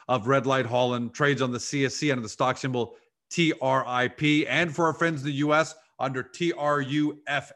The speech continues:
F. Uh, so it's available to you as well. A lot of great information here. Uh, start your due diligence, because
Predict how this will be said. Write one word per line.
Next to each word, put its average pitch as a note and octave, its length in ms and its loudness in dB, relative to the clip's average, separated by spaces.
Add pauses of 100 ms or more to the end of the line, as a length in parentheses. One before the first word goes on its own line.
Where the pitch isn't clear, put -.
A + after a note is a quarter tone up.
(100)
F. E3 320 0 (280)
Uh, A#2+ 160 0
so C3 120 -6
it's A#2+ 120 -8
available B2+ 400 -2
to C3+ 140 -12
you B2+ 100 -4
as G#2 120 -8
well. C3+ 420 -2 (460)
A - 20 -8
lot D#3 260 2
of D#3+ 120 -2
great E3 220 2
information D3+ 600 -4
here. C3+ 400 0 (300)
Uh, A#2 320 0 (300)
start E3+ 480 2
your E3+ 100 2
due D3 180 2
diligence, C3 680 -4
because A#2+ 380 -6